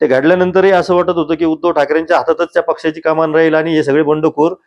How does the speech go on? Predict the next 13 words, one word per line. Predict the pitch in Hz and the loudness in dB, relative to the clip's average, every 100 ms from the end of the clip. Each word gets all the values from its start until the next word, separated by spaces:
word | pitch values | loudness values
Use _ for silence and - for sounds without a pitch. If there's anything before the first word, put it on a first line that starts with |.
| _ - | _ -4
आमदार | 127 147 160 | -2 0 2
अपात्र | 175 170 185 180 | 2 2 0 0
ठरतील, | 165 139 127 135 143 | 0 -2 -2 -10 -4
किमान | 175 190 | -2 -2
सोळा | - 160 175 | 0 0 2
आमदार | 175 180 170 | 2 -2 0
तरी | 180 | 0
अपात्र | 170 165 160 156 | 0 0 -2 -2
ठरतील | 135 123 135 | -4 -6 -4
वगैरे | 135 139 139 | -2 0 0
वगैरे | 131 120 | -2 -4
वगैरे. | 113 101 - _ _ _ - - - - | -4 -6 -10 _ _ _ -20 -20 -20 -2
आता | 233 - 214 220 220 | -2 2 2 2 -2